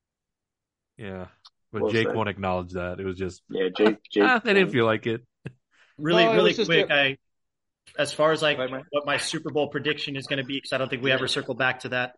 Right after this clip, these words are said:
Speaker 3: Um,
Speaker 4: Yeah.
Speaker 3: there's gonna be a lot of A F C coming back with a vengeance. The Bills, the Bengals, the Ravens,
Speaker 4: Dolphins.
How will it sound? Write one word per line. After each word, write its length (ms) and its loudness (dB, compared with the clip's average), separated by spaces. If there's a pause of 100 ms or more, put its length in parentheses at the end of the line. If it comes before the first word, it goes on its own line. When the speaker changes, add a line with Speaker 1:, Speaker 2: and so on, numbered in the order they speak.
Speaker 3:
Um, 460 -4
Speaker 4:
Yeah. 140 -4 (1700)
Speaker 3:
there's 240 2
gonna 140 2
be 60 2
a 60 4
lot 200 4
of 80 0
A 160 4
F 100 0
C 300 -6
coming 260 -6
back 220 0
with 120 -10
a 40 -12
vengeance. 720 -8
The 80 -10
Bills, 880 -4 (100)
the 80 -18
Bengals, 880 -2
the 80 -12
Ravens, 600 -4
Speaker 4:
Dolphins. 200 -20